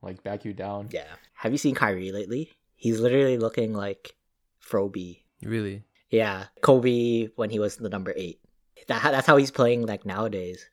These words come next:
Speaker 1: Like, his playing, like, his play style?
Speaker 2: 'Cause he's doing, like, he's posting up and hitting these crazy fadeaways. And then he'll, like, hit some crazy left-handed finishes.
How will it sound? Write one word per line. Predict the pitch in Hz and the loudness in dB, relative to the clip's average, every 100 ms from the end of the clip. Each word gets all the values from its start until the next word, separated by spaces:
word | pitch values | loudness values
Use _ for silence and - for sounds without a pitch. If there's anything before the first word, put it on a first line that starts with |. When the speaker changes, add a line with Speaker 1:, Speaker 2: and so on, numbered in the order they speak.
| - | -4
Speaker 1:
Like, | 120 120 | -2 0
his | 117 | -4
playing, | - 120 120 180 214 - | -4 2 4 4 2 -4
like, | 110 107 | -4 -4
his | 107 | -6
play | - 113 135 | -2 -2 -2
style? | - 208 254 - | -6 -8 -10 -6
Speaker 2:
'Cause | 117 | 0
he's | 123 117 | 0 8
doing, | 151 190 180 | 8 8 6
like, | 131 104 - - - _ _ | 2 2 -2 -14 -16 _ _
he's | - 156 - | -6 -2 6
posting | 170 170 170 117 | 6 6 0 2
up | 131 110 | 2 0
and | 101 107 | -2 -6
hitting | - 117 123 | -6 -4 -2
these | 110 98 | -2 -4
crazy | - 104 107 101 | -6 -4 -4 -6
fadeaways. | 101 104 98 90 82 - _ _ - _ - | -6 -6 -6 -6 -8 -12 _ _ -20 _ -10
And | 101 | -6
then | 101 | -2
he'll, | 110 107 | 2 2
like, | 104 98 - - _ _ _ _ _ _ | 0 -4 -8 -20 _ _ _ _ _ _
hit | - 123 | -4 -2
some | - 110 | 0 -2
crazy | 117 107 104 107 101 | -2 -4 -4 -4 -6
left-handed | 95 101 - 101 95 98 - _ _ | -6 -8 -10 -10 -8 -8 -12 _ _
finishes. | 101 98 - 123 139 - | -10 -10 -6 -6 -8 -14